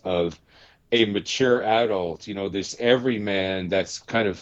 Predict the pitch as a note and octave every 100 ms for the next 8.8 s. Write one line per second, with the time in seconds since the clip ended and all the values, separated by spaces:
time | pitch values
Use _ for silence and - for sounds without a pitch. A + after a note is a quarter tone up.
0 | - - A2 B2 A#2+ - A2 G2+ G2 -
1 | - - G2 G#2 A#2+ B2 G#2+ F#2 F2 _
2 | _ - _ _ A2 G2+ G2 G#2 A2 B2+
3 | B2 A#2+ A#2 G#2+ G#2 - - B2 A#2+ A2
4 | G2+ A2 A2 G#2 F2+ G#2 F#2+ - - F#2
5 | D#2 D2+ A2+ C3 A#2+ G2+ G2 - G2 F2+
6 | - _ _ - - _ _ - G2+ G#2+
7 | G2 G2 F2 _ _ - A#2+ A#2+ G#2+ G#2
8 | C3+ F3 D3+ A#2+ A2+ A#2 A2+ G#2+